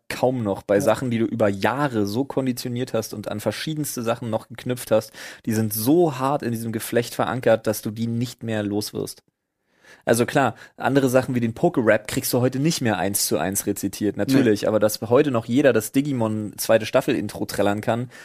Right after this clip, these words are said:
Speaker 1: ohne Frage.
Speaker 3: Okay, auf
Speaker 1: Ja.
Speaker 3: jeden Fall lösche ich. Ich hab das Gefühl,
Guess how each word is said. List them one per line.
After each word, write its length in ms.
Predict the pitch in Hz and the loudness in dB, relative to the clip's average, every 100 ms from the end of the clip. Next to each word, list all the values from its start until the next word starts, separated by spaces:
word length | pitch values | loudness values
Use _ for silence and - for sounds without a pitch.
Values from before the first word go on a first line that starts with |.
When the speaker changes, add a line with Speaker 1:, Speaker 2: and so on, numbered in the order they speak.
| - _ - | -20 _ 0
Speaker 1:
ohne 200 | 135 123 | 2 4
Frage. 440 | 123 131 127 95 _ - _ _ _ _ _ - - - - _ _ _ _ _ _ | 2 2 2 0 _ -20 _ _ _ _ _ -20 -20 -20 -20 _ _ _ _ _ _
Speaker 3:
Okay, 360 | - - 117 110 | -12 -6 -4 -2
auf 100 | 117 | 0
Speaker 1:
Ja. 100 | 107 | 2
Speaker 3:
jeden 140 | 120 113 | 2 0
Fall 300 | - 110 110 | 2 4 4
lösche 360 | 107 107 104 107 | 4 2 0 -4
ich. 320 | 104 - - _ _ _ _ _ _ _ - | -6 -12 -20 _ _ _ _ _ _ _ 0
Ich 140 | 131 | 2
hab 120 | 139 | 2
das 160 | 120 110 | 0 -4
Gefühl, 340 | 117 - 120 | -6 -2 -2